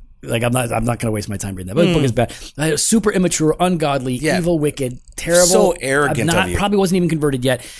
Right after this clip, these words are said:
Speaker 1: Let's just say I was an awful person. So I, uh, because I wouldn't do the work, I had a C minus average both semesters of my freshman year, and I got kicked out of Moody.
Speaker 2: Wait, you were actually kicked out?
Speaker 1: I was kicked out. You didn't know that, did you?
Speaker 2: No, I did not.
Speaker 1: Got kicked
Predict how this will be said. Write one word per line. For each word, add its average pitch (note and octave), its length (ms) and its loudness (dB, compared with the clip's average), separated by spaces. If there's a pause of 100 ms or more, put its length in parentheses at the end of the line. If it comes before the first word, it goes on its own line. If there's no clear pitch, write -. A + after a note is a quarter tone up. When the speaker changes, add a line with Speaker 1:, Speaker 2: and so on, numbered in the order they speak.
(140)
Speaker 1:
Let's E3 120 -2
just - 180 -2
say D#3 180 2
I - 60 -6
was C#3 100 -2
an - 60 -4
awful C#3+ 240 -4
person. - 280 -4 (440)
So D3+ 340 0 (260)
I, G3 440 0
uh, C3 260 -2
because D#3+ 260 0
I D3 40 4
wouldn't G#3+ 240 4
do A#3 80 6
the D3 80 6
work, B2 500 0 (160)
I B2+ 60 -4
had C3 100 0
a A#2 60 -2
C E3+ 180 2
minus D3 300 0
average G#2+ 500 -6 (460)
both C3+ 260 0
semesters G2 800 -4
of G2 80 -8
my F#2+ 80 -8
freshman A#2+ 380 -4
year, E2 280 -6 (340)
and F3 140 0
I - 20 0
got E3+ 140 -2
kicked E3+ 220 -6
out D3+ 180 -4
of B2+ 180 -2
Moody. C3 360 -2 (1120)
Speaker 2:
Wait, D3+ 220 -2
you D3+ 80 2
were F3 60 4
actually F3 180 -4
kicked E3 200 -6
out? E3 160 2
Speaker 1:
I C#3+ 40 2
was A#2 120 -2
kicked - 300 -2
out. C#3 300 0 (640)
You G#3 120 0
didn't E3 80 0
know G#3 100 2
that, C#3+ 160 4
did E3+ 140 2
you? G3+ 80 2
Speaker 2:
No, G3 180 4
I F#3+ 80 4
did G3 140 -2
not. A3 180 4
Speaker 1:
Got E3 220 -4
kicked - 320 -4